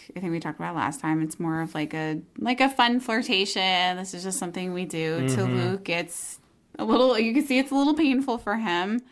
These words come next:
Speaker 2: Yeah.
Speaker 1: Because he wants it to be real, but still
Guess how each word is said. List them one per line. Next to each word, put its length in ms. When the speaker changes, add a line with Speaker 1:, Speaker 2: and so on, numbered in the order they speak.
Speaker 2:
Yeah. 500
Speaker 1:
Because 220
he 120
wants 340
it 80
to 100
be 140
real, 560
but 140
still 440